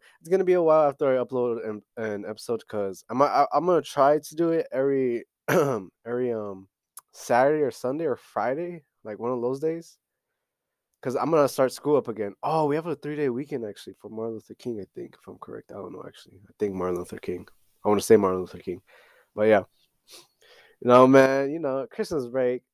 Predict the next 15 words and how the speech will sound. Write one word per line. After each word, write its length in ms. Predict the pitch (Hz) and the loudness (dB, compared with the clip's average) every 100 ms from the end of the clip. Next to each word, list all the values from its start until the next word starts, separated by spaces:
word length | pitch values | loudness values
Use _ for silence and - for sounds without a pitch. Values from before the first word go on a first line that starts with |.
| _ | _
Christmas 320 | 208 180 151 | -6 -6 -6
break 300 | 123 131 127 | -2 -2 -4
was 180 | 117 104 | -8 -8
not 280 | 107 117 - | -6 -6 -8
the 80 | |
best, 480 | 110 104 101 101 - | -12 -8 -8 -8 -12
man. 320 | 104 98 104 | -12 -10 -8
The 60 | 117 | -4
whole 160 | 160 165 | -2 -2
December 600 | 139 - - 120 139 147 | -4 -8 -4 -4 -2 -4
month, 300 | 139 135 120 | -6 -8 -6
I 140 | 120 120 131 _ _ _ | -6 -8 -14 _ _ _
started 280 | - - 160 | -8 -4 2
off 220 | 151 139 110 | 4 4 0
badly, 680 | 101 113 117 120 127 135 | -4 -2 -2 -4 -8 -10